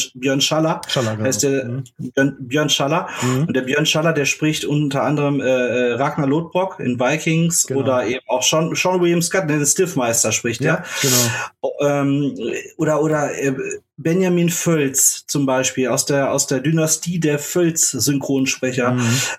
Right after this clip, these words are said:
Speaker 1: Ähm, der ist, ist ja dafür, für, für, äh, Keanu Reeves, den spricht er ja schon
Speaker 2: Ja.
Speaker 1: seit hundertfünfzig
Speaker 2: Ja,
Speaker 1: Jahren
Speaker 2: ja,
Speaker 1: und
Speaker 2: echt.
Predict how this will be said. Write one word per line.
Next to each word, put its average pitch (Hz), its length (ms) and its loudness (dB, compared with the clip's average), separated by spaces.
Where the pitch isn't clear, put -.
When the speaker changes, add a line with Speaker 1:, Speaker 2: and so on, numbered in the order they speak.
Speaker 1:
Ähm, 131 520 0
der 131 300 2
ist, 135 340 0
ist 151 220 -2
ja 139 140 2
dafür, 131 580 0
für, 135 320 -2
für, 127 360 0
äh, 113 260 0
Keanu 135 360 -2
Reeves, 143 300 0
den 117 140 -4
spricht - 320 -2
er 123 60 2
ja 127 140 2
schon 123 200 0
Speaker 2:
Ja. 120 60 -2
Speaker 1:
seit 113 340 -2
hundertfünfzig 123 600 0
Speaker 2:
Ja, 123 100 0
Speaker 1:
Jahren 117 180 2
Speaker 2:
ja, 120 80 -2
Speaker 1:
und 123 160 0
Speaker 2:
echt. 113 200 -8